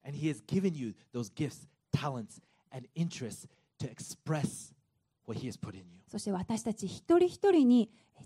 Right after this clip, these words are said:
Speaker 2: ー、違ったギフトを与えておられ、おられて、私たち一人一人がいろんな違うことに関心を持つように、そのように創造されました。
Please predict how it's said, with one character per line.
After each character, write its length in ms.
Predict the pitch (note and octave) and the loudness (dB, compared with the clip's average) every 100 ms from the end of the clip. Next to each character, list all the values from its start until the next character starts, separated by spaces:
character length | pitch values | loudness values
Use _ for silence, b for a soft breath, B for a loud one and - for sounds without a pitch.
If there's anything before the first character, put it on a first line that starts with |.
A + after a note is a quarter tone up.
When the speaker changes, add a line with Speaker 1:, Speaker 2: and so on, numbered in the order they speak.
| - | -12
Speaker 2:
ー、 300 | - G3 D4 | -6 -2 -2
違 20 | |
っ 40 | |
た 220 | - E4 | -2 -6
ギ 120 | D#4 F4 | -2 -4
フ 100 | - | 0
ト 140 | A#3+ | 0
を 80 | F3+ _ - | -2 _ -18
与 320 | - G3+ G3 | -10 -4 -2
え 60 | |
て 120 | F3+ E3 | -4 -8
お 80 | |
ら 100 | E3 | -10
れ、 120 | D#3+ F#3 _ _ | -12 -16 _ _
お 100 | G#3 | -4
ら 140 | F#3 | -4
れ 100 | E3+ | -4
て、 240 | F3+ D#4 F4 b | -2 -2 -2 b
私 260 | - F3+ F3+ | -12 -4 -4
た 100 | G3+ | -4
ち 80 | - | -8
一 80 | - C#4 | -4 0
人 40 | |
一 60 | D4+ | 0
人 220 | - F#4 | 0 -2
が 120 | D4 - | -2 -4
い 80 | |
ろ 140 | G3+ C#4 | 0 2
ん 40 | |
な 120 | D#4+ D#4 | 2 -2
違 480 | _ - - G3 | _ -16 -8 -4
う 40 | C#4 | -2
こ 100 | F4 | -2
と 80 | E4+ | -2
に 140 | B3+ | -2
関 280 | A3 - A3 | -4 -6 -4
心 260 | A3 A#3 A3 | -4 -6 -4
を 40 | |
持 160 | G3 D4 | -2 -2
つ 140 | C#4 | 0
よ 80 | A3+ | -2
う 20 | |
に、 80 | F#3 | -2
そ 160 | - | 0
の 120 | D#4 G#4 | 2 4
よ 160 | G#4 | 4
う 60 | D#4+ | 4
に 240 | E4 D#4+ B B | 4 2 B B
創 240 | _ G#3 G3 | _ -10 -8
造 160 | F#3 | -8
さ 120 | F#3+ F3+ | -6 -6
れ 100 | F3 | -6
ま 140 | E3 | -8
し 100 | |
た。 80 | - | -12